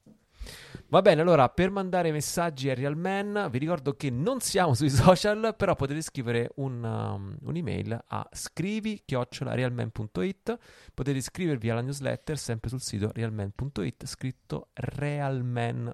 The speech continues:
punto it. Tutti i mercoledì un nuovo episodio del podcast, una volta al mese la newsletter. Io vorrei ringraziare Angelo perché veramente, eh, questa cosa qua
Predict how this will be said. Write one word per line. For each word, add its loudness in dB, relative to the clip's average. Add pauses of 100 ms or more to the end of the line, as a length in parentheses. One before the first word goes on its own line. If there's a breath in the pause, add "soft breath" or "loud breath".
punto -4
it. -8 (520 loud breath)
Tutti -2
i 2
mercoledì 0
un 0
nuovo 0
episodio 0
del -4
podcast, -6
una -2
volta -4
al -6
mese -4
la -2
newsletter. -6
Io 2
vorrei 4
ringraziare -4
Angelo 0
perché -6
veramente, -4
eh, -8
questa -6
cosa -6
qua -6